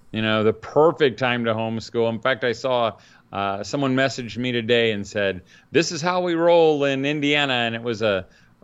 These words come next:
uh, a mom who sent me a picture, uh, of their homeschool day, and it was their kids jumping on a trampoline.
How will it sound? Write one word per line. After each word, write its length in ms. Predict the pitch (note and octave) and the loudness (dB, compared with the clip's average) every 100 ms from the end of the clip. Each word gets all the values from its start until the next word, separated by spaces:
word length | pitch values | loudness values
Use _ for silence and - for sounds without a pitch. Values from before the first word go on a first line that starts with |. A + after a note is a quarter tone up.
| _ _ | _ _
uh, 280 | A2+ A2+ G#2+ G#2+ | -2 0 0 -2
a 80 | A#2 | -4
mom 720 | A#2 B2 B2 B2+ B2 A#2 A2+ G#2+ - | -2 0 0 0 0 -2 -6 -10 -8
who 480 | A#2 A2+ A2 G#2 - - | -2 0 0 -2 -4 -8
sent 280 | - C3+ | -2 -2
me 80 | C3 | 2
a 60 | A2+ | 6
picture, 480 | B2+ A#2 - F#2+ - - - - - | 6 4 2 0 0 -6 -6 -6 -4
uh, 420 | F2 F2+ F#2 F2+ | -4 -4 -4 -4
of 280 | - G#2+ G#2 | -2 0 4
their 200 | B2 E3+ | 4 6
homeschool 520 | C3+ B2 A2+ A2 G2 F#2+ | 4 0 -2 -4 -4 0
day, 400 | F#2+ F#2+ F#2+ - | 0 0 -2 -4
and 680 | G#2 G#2 G2+ G2+ - - - | -4 -2 -2 -6 -8 -12 0
it 80 | C3+ | 2
was 180 | B2+ A2+ | 2 2
their 140 | A#2 | 0
kids 320 | - D#3 C3 | 2 2 0
jumping 380 | G#2+ C3+ C#3 C3 | -2 -2 0 -2
on 120 | B2 | -2
a 40 | A2+ | -4
trampoline. 680 | A#2+ A2 G#2 G#2 G2+ E2+ | -4 -4 -4 -6 -4 -8